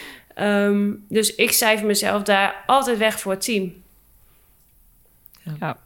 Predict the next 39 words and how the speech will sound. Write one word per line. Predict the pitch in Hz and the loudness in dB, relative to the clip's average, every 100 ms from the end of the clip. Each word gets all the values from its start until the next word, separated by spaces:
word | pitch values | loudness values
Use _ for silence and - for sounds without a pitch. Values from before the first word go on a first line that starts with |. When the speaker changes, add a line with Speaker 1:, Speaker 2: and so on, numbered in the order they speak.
| - _ _ | -20 _ _
Speaker 1:
Op | 240 | 0
vrije | 233 254 233 226 | 2 2 4 4
dagen, | 226 247 262 208 254 | 4 2 2 2 2
wanneer | 220 226 220 | 2 4 4
ik | 214 214 | 2 0
misschien | 220 214 233 202 | 0 0 0 2
beter, | 214 262 254 202 269 320 294 - | 2 2 2 2 2 -2 -10 -10
eh, | - | -4
mijn | 202 202 202 | -2 0 0
rust | 254 320 | 0 0
zou | 233 | -2
kunnen | 208 196 196 | -2 -4 -4
pakken, | 196 185 214 269 - - - - | -6 -4 -4 -6 -10 -20 -20 -6
eh, | 214 202 202 202 202 | -2 0 0 0 -2
zoek | 208 269 | -2 -4
ik | 247 | -2
mijn | 220 214 | 0 0
vrienden | 240 269 240 214 | 0 2 4 2
en | - 208 | 0 -2
familie | 226 254 254 - | 0 0 2 2
op. | 185 233 - - | 2 -2 -10 -16
Ehm, | - 202 196 196 196 196 208 - _ | -10 -6 -6 -6 -8 -8 -10 -14 _
omdat | - 220 220 214 | -4 0 0 0
ik | 214 202 | -4 -10
die | - 214 | -6 -2
wil | 208 | -2
zien, | 202 226 214 208 | -2 -2 -2 -4
omdat | - 202 202 196 | -4 -2 -2 -4
ik, | 202 | -6
eh, | - - 196 185 | -8 -6 -4 -2
ook, | 202 196 | -4 -4
eh, | 196 190 | -4 -4
aandacht | - 208 202 | -2 -4 -4
natuurlijk | 208 202 202 202 202 | -4 -4 -6 -6 -6
aan | 202 | -4
die | 202 208 | -2 0
relatie | 208 226 233 220 | 0 0 0 -4
wil | 214 | -4
geven. | 214 214 233 262 | -2 -2 -4 -10